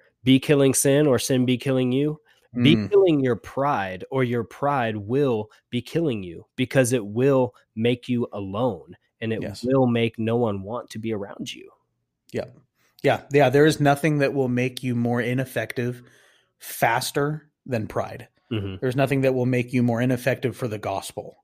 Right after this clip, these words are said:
Speaker 1: Mm-hmm.
Speaker 2: faster than pride. When you're trying to win the argument instead of win the soul,
Speaker 1: Mm-hmm.
Speaker 2: right? Or you're trying to win the argument instead of loving, showing Christ to your fellow Christian,
Speaker 1: Mm-hmm.
Speaker 2: uh, pride blinds, pride,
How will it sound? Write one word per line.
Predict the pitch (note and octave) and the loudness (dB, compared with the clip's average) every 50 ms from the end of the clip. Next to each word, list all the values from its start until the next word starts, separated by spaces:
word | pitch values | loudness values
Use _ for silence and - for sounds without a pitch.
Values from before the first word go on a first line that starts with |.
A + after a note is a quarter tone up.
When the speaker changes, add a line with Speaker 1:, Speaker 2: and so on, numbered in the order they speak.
| _ _ - | _ _ -6
Speaker 1:
Mm-hmm. | G#2+ G2 G2 F#2 F2+ - _ | -6 -6 -6 -8 -10 -14 _
Speaker 2:
faster | - - A#2 G#2 - - - A2+ | -6 -4 -4 -4 -4 -8 -10 -10
than | F#2+ G2+ G#2 | -10 -10 -8
pride. | - G#2+ G2 G2 | -8 -6 -6 -6
When | A2 A#2+ B2 | -4 -2 -2
you're | C3+ C3 | -2 0
trying | - D3 C#3 C3+ | 2 2 2 2
to | C3 | 2
win | A#2+ C3 C3+ C#3 | 2 2 2 2
the | C3+ B2+ B2+ | 2 2 2
argument | B2+ C3+ B2+ C3 C#3+ C#3+ D3 D3 - | 2 2 0 0 0 0 0 0 -2
instead | - B2 - - D3 B2+ | -6 -8 -2 -2 0 0
of | B2 A#2+ | 0 0
win | B2+ B2+ B2 B2 | 0 2 2 2
the | A#2+ | 0
soul, | B2 - C3+ B2+ B2+ C3+ C3+ - - _ _ _ - G#2 | 0 0 2 2 2 2 0 -4 -8 _ _ _ -10 -8
Speaker 1:
Mm-hmm. | F#2 F2 F2+ F2 B2+ | -8 -8 -8 -2 0
Speaker 2:
right? | B2+ B2+ B2+ A#2 | 2 2 2 2
Or | C3 B2+ B2 | 0 0 0
you're | A#2+ B2 B2+ | 0 0 0
trying | B2 - - C3+ B2+ B2+ A#2+ | -2 0 0 0 2 2 0
to | B2 B2+ | 0 2
win | B2 C3+ C3 | 2 2 2
the | C3 B2+ B2 | 4 4 4
argument | B2+ B2+ B2+ B2 C3 C3 B2+ B2 | 4 2 2 2 0 0 0 0
instead | A#2+ A#2 - - B2 A#2+ | 0 -2 -2 -4 -4 -4
of | A2 A2+ | -2 -4
loving, | A#2 A#2 A#2 A2+ B2+ B2+ C3 B2+ B2 B2 | -2 -2 -2 -2 0 -2 -2 -2 -4 -6
showing | - - D3+ C3 B2+ B2+ A#2 | -6 -2 0 0 0 0 -2
Christ | - - B2+ A#2+ A#2+ - - - | -2 0 0 0 0 -2 -2 -2
to | C3+ B2+ | -2 0
your | A#2+ A#2+ A#2 A2 | 0 0 -2 -2
fellow | G2+ - C3 A#2 A#2+ A#2 | -2 -2 -2 -2 -2 -4
Christian, | - - B2 A#2+ - - B2+ B2 B2 B2 - _ _ - F2+ | -4 -4 -6 -6 -6 -6 -6 -6 -6 -8 -10 _ _ -16 -14
Speaker 1:
Mm-hmm. | F2+ F2+ F2 - _ _ | -12 -12 -12 -14 _ _
Speaker 2:
uh, | - A#2 A2 G#2+ G#2 | -8 -6 -4 -4 -6
pride | - - - C3+ B2+ B2+ B2 A2 A2+ - | -4 -2 0 2 2 2 0 -2 -2 -2
blinds, | B2 A#2 A#2+ C#3 D3+ D3+ D3+ D3+ D3+ - - - - _ | 0 2 4 4 6 6 6 4 2 0 -4 -10 -12 _
pride, | - - C3 A#2+ A#2+ A2+ | 0 0 2 2 2 0